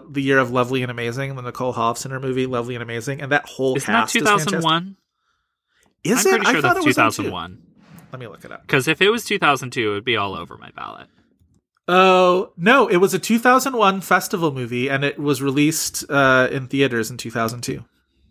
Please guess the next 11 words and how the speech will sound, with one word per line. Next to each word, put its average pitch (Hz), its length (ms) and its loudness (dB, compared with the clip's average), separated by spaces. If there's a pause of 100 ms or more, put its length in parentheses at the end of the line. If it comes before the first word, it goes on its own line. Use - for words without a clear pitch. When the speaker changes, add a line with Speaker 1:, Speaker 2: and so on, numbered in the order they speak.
(260)
Speaker 2:
I 254 400 -10
will 143 200 -8
need 123 360 -6
to, 127 460 -4
uh, 131 560 2
revise 143 360 2
my 175 100 -4
list. 214 320 -10 (220)
Speaker 1:
Yeah, 147 400 2
adjust, - 380 2
'cause 160 260 2